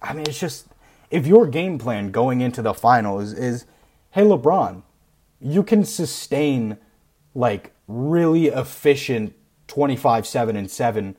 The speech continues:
for the next twenty games," right? If that's your game plan, like, I don't know what to tell you, man. Like, you're, you're not gonna,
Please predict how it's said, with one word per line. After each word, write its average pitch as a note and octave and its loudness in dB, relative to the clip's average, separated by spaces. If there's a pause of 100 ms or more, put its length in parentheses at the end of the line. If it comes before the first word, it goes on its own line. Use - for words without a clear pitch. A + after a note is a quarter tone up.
(340)
for C#3 -2
the B2+ 0
next - -4
twenty A#2+ -2
games," G2 -4
right? A#2 -4 (580)
If D3+ -2
that's G3 0
your G3 4
game C3+ -4
plan, D3+ 2
like, G2+ -4 (100)
I A#2 2
don't A2 -2
know G2 -4
what F#2 -6
to G2 -8
tell F#2+ -6
you, F#2+ -10
man. F#2+ -10
Like, F#2+ -8
you're, A#2+ -2 (120)
you're A2+ 0 (200)
not G#2 -4
gonna, F#2+ -10